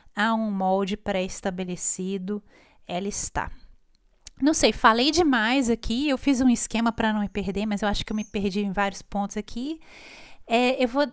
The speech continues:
deixar a discussão, é, do jeito que tá. Eu ainda não li os três capítulos de hoje, né? Eu tô no capítulo, vou começar o capítulo trinta e quatro agora, depois que eu te mandar essa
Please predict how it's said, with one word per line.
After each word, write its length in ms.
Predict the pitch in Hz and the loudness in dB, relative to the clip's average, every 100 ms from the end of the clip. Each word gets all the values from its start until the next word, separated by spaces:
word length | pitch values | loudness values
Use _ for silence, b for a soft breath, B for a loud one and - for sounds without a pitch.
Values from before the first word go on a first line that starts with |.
| - | -4
deixar 320 | 220 247 - | -2 -2 0
a 40 | 226 | -2
discussão, 920 | 208 - 226 - 220 202 196 190 175 185 | -2 -8 -4 -2 -2 -2 -4 -6 -10 -8
é, 320 | 190 180 175 | -6 -4 -6
do 140 | 185 | -4
jeito 240 | 185 190 - | -4 -4 -6
que 80 | |
tá. 400 | - - 240 277 | -2 2 4 4
Eu 200 | 285 277 | 4 6
ainda 300 | 277 269 269 | 6 6 4
não 180 | 254 269 | 4 2
li 160 | 349 262 | 4 2
os 120 | 254 | 2
três 240 | 240 233 | 0 -2
capítulos 640 | - 214 - 220 - 214 202 | 0 -4 -4 -10 -6 -4 0
de 180 | 190 202 | 0 2
hoje, 320 | 190 254 269 | 2 2 4
né? 120 | 233 | 4
Eu 80 | 214 | 2
tô 160 | - 214 | 0 -4
no 80 | |
capítulo, 560 | 208 220 - 220 - 208 | -2 -4 -4 -6 -4 -2
vou 80 | 214 | 0
começar 360 | 240 220 - | 0 0 2
o 40 | 226 | 0
capítulo 520 | - 214 220 202 202 | -2 -6 -10 -8 -8
trinta 360 | 185 214 214 190 | -6 -6 -6 -8
e 20 | |
quatro 380 | - 185 196 202 | -6 -6 -6 -6
agora, 240 | 190 196 | -4 -4
depois 300 | 190 185 190 | -6 -8 -8
que 80 | - | -6
eu 40 | |
te 140 | 202 208 | -6 -6
mandar 280 | 190 180 180 | -6 -6 -8
essa 220 | - | -8